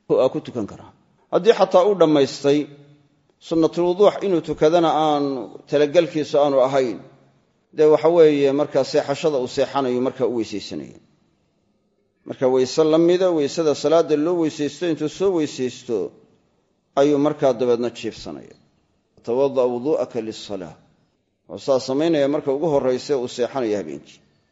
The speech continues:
Ee, ma aha mar kastoo markaa, waxa weeye, sarre uu ka kaco oo dee haddana uu soo noqdo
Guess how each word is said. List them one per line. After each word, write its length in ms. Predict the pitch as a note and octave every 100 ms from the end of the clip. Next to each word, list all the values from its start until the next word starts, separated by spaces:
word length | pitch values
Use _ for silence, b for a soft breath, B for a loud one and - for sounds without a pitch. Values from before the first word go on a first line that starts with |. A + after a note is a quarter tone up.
| _ _ _ _ _ _
Ee, 400 | C#3 D#3 D#3+ D#3+
ma 160 | D#3 G#3 G3+
aha 140 | F3 F#3
mar 180 | G3+ G3+
kastoo 540 | G3 - - F#3 E3
markaa, 320 | D#3 E3+ E3+ D3+
waxa 200 | D3 D#3
weeye, 200 | C#3+ C3
sarre 300 | - D3 D#3
uu 80 | C#3+
ka 140 | E3
kaco 280 | - B2 A#2+
oo 340 | B2+ A2 G#2+
dee 140 | G#2 B2
haddana 300 | A#2 C#3 C#3+
uu 100 | A#2+
soo 220 | - C#3+
noqdo 300 | B2+ A2 A2+